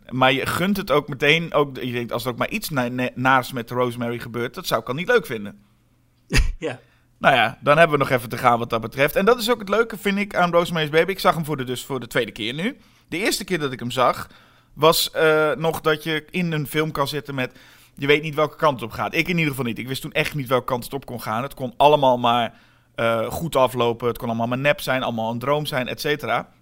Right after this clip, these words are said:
Speaker 1: Ik dacht, nou, als je eenmaal weet hoe het afloopt, en daar zullen we het ook over hebben, dus spoilers zullen besproken worden,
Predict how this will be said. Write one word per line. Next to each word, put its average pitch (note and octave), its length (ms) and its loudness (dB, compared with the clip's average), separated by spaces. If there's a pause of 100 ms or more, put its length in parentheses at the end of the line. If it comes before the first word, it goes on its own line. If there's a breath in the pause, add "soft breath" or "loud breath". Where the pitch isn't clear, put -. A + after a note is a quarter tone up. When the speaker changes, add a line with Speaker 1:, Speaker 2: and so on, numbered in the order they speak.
Speaker 1:
Ik D3+ 160 2
dacht, C#3+ 220 6
nou, A2+ 220 0
als A#2+ 140 -2
je C#3+ 100 -6
eenmaal C3+ 240 2
weet F3 220 4
hoe D3 100 -6
het A#2+ 80 -6
afloopt, D3 640 0
en B2+ 60 -12
daar A#2 80 -10
zullen D3 220 -2
we - 80 -14
het - 100 2
ook B2 60 0
over A2+ 160 -4
hebben, B2+ 300 4 (420 soft breath)
dus A#2 180 -8
spoilers A#2+ 400 -4
zullen A#2 260 -6
besproken C3+ 480 -2
worden, G#2+ 320 -6